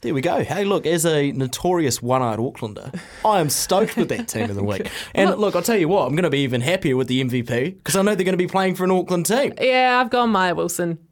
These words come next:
Speaker 1: Love
Speaker 2: As,
Speaker 1: it.
Speaker 2: she's the captain of the Stars and, and has just helped pull the team through, so couldn't go past her.
Speaker 1: And like you mentioned, breaking apart the arguably best defensive duo in
Speaker 2: Totally.
Speaker 1: the world. How impressive is that?
Speaker 2: Yeah.
Speaker 1: Stormy, that wraps up another week of your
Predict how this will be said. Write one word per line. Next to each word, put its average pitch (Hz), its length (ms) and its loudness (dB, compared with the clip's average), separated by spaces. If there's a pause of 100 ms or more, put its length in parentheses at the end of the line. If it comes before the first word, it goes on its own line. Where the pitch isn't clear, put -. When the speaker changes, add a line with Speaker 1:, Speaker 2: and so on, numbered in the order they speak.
(120)
Speaker 1:
Love 143 280 2
Speaker 2:
As, - 120 -4
Speaker 1:
it. 247 120 2
Speaker 2:
she's 269 240 0
the 247 100 0
captain 208 380 0
of 170 100 -2
the 175 60 -6
Stars 170 440 0
and, 170 220 -4
and 170 180 -4
has 170 140 -6
just 170 160 -6
helped 160 240 -6
pull 156 140 -6
the 156 80 -6
team - 180 -8
through, 147 240 -6
so 151 180 -6
couldn't 170 220 -8
go 165 140 -8
past 165 260 -10
her. 170 140 -8 (100)
Speaker 1:
And 190 100 -2
like 175 220 0
you 120 60 0
mentioned, 113 560 -4
breaking 120 340 0
apart 101 400 -6
the 92 380 -10
arguably 95 440 -6 (120)
best - 240 -6
defensive 98 420 -10
duo 98 360 -4
in 95 40 -8
Speaker 2:
Totally. 139 400 0
Speaker 1:
the 110 80 2
world. 92 520 -4
How 107 200 -6
impressive 95 480 -6
is 87 140 -6
that? 95 260 -4 (100)
Speaker 2:
Yeah. 208 140 -10 (260)
Speaker 1:
Stormy, 127 360 0
that 113 180 -2
wraps 123 260 -2
up 110 200 -2
another 101 260 -4
week 98 400 -6
of 98 240 -6
your 101 380 -4